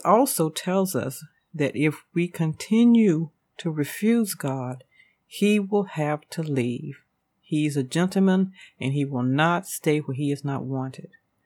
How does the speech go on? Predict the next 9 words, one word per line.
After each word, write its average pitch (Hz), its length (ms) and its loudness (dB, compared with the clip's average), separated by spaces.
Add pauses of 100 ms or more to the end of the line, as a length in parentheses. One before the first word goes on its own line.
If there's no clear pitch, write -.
(540)
However, 185 840 -4 (1120)
what's 151 220 -2
beautiful 190 520 0
about 160 260 2
the 151 100 -2
Lord 165 380 0
and 143 200 -4
his 135 280 -4 (280)
mercy, 165 800 0